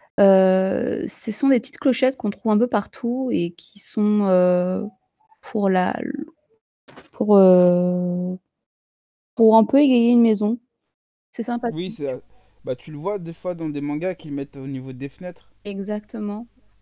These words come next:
Speaker 2: Je crois que t'en as dans pas mal de mangas, dans
Speaker 1: Donc, heu, il y a un nom japonais qui serait, heu, ce serait Furin, mais je pense qu'en fonction de, de la région où tu te trouves, ça peut avoir différents noms. Heu, j'en ai une aussi.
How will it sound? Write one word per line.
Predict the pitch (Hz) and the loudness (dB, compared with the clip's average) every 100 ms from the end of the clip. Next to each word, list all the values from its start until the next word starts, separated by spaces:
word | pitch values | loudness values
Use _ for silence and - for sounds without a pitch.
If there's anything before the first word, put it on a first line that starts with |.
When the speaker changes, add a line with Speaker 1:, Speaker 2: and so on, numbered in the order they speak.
| _ _ _ | _ _ _
Speaker 2:
Je | _ | _
crois | _ 123 | _ -20
que | - - | -20 -20
t'en | 113 113 | -16 -16
as | 120 | -16
dans | 117 107 | -18 -20
pas | 113 131 | -18 -18
mal | 160 | -16
de | 135 | -18
mangas, | 123 127 135 147 | -18 -18 -18 -18
dans | 117 117 117 110 110 _ - | -20 -20 -20 -20 -20 _ -16
Speaker 1:
Donc, | 214 220 208 214 - 226 | -14 -10 -8 -8 -8 -4
heu, | 214 214 | 0 0
il | |
y | 208 | 2
a | 208 | 2
un | |
nom | 220 240 240 | 4 4 2
japonais | 220 226 220 226 220 | 0 2 2 2 -2
qui | - | -8
serait, | - - 214 202 190 | -16 -6 -2 0 2
heu, | 180 185 - | 0 -2 -8
ce | - | -12
serait | 202 202 | -8 -8
Furin, | - - 214 226 220 | -4 -2 0 2 2
mais | 180 | 0
je | 175 | -2
pense | 202 - | -8 -8
qu'en | 190 | -8
fonction | 202 190 214 | -6 -6 -4
de, | 196 185 175 180 | -4 -2 -6 -4
de | 190 | -2
la | 185 | 0
région | 180 190 208 | 0 0 0
où | |
tu | 208 | -2
te | - | -14
trouves, | - 220 208 | -8 -6 -4
ça | 185 | -2
peut | 185 | 0
avoir | 180 180 170 | 0 0 -2
différents | 185 - 180 180 | -4 -4 -2 0
noms. | 226 - _ _ _ _ _ - - - - | 0 -4 _ _ _ _ _ -20 -20 -8 2
Heu, | 208 202 202 196 202 | 6 6 6 4 4
j'en | 247 | 2
ai | 302 | 4
une | 285 262 | 4 2
aussi. | 226 - 302 | -2 -8 -10